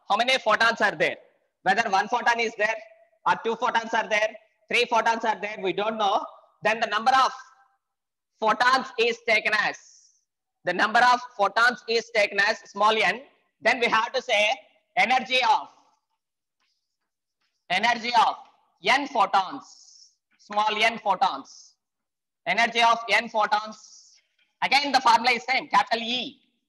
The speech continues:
But now what we have to write? The energy of n photons, capital E is equal to, yes, text me. You know energy of one photon.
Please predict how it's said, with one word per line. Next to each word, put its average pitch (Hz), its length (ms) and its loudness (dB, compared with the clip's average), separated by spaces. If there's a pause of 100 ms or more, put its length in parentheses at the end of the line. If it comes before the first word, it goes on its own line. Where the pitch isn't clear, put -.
(420)
But - 240 2 (640)
now 233 460 4
what 240 200 4
we 254 60 2
have 233 240 4
to 240 120 0
write? 202 280 -2 (920)
The 180 80 0
energy 233 340 -2
of 240 220 -2
n 220 200 -2
photons, 226 560 0
capital 202 360 0
E 247 180 -2
is 190 140 -6
equal 208 380 0
to, 175 300 -4 (1120)
yes, 196 180 -6
text 185 220 -8
me. 220 140 -10 (1600)
You 185 100 -2
know 247 260 6
energy 233 320 2
of 254 180 6
one 240 180 2
photon. 233 360 2